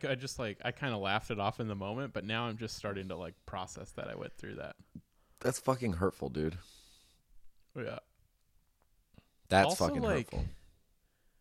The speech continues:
Speaker 1: I feel like, how do you not come up with just a different excuse?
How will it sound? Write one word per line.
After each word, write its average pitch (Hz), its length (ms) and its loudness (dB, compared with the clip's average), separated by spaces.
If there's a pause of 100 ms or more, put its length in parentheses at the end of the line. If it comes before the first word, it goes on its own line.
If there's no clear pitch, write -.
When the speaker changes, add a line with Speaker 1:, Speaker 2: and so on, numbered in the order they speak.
(1600)
Speaker 1:
I 143 120 0
feel 175 340 -4
like, 127 480 -2
how 147 220 -4
do 214 80 -4
you 247 140 -4
not 185 240 -4
come 135 240 -4
up 135 220 -2
with 110 220 -6
just - 220 -10
a 95 60 -6 (280)
different 110 320 -4
excuse? - 540 -8